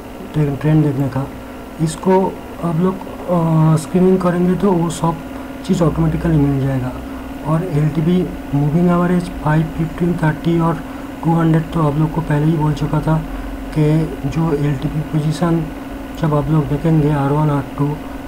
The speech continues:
तो सोच लीजिए फ़िफ़्टीन, फ़ाइव, फ़िफ़्टीन का क्रॉसओवर हो गया। मैं, मैं, अ, पिवट पॉइंट का जो ऊपर गया फ़िफ़्टीन का क्रॉसओवर भी हो गया, कैलकुलेशन ऐसे ही बनाया गया है।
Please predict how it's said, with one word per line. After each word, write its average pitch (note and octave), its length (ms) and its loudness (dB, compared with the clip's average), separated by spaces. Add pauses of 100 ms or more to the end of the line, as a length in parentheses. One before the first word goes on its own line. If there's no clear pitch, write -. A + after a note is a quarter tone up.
(100)
तो D#3 80 0
सोच D#3+ 260 0
लीजिए E3+ 420 0
फ़िफ़्टीन, D#3 840 -2
फ़ाइव, D#3 220 2
फ़िफ़्टीन D#3 400 -2
का D#3+ 80 2
क्रॉसओवर D3 500 0
हो B2+ 160 2
गया। A#2+ 220 0 (760)
मैं, D3+ 160 4
मैं, D#3 200 6
अ, D3 140 2
पिवट D3+ 400 0
पॉइंट F3 220 0
का F3 60 0
जो E3 180 2
ऊपर F3 360 0
गया F3 140 0
फ़िफ़्टीन D3 360 0
का D#3+ 100 0
क्रॉसओवर D3+ 420 0
भी D3+ 100 0
हो C#3 120 0
गया, B2+ 360 0
कैलकुलेशन D3+ 640 -2
ऐसे C#3 260 0
ही D#3 60 4
बनाया C3+ 280 0
गया B2 160 -4
है। A#2+ 160 -4